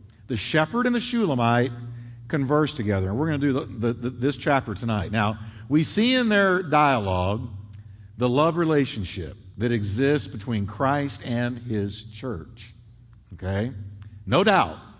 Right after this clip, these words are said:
their exchange is intended by the Holy Spirit to teach you and me how we should talk to our shepherd and how he talks to us. We can divide their conversation together in chapter four into four steps.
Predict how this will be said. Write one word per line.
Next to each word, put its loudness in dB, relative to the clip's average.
their 4
exchange 0
is -4
intended -2
by 4
the 0
Holy 2
Spirit -4
to -6
teach 0
you 2
and 0
me 0
how 4
we 4
should -6
talk -2
to -2
our 2
shepherd -4
and 4
how 2
he 2
talks 2
to 2
us. -2
We 6
can 4
divide 6
their 4
conversation 2
together 4
in -2
chapter 0
four 0
into 0
four 0
steps. -6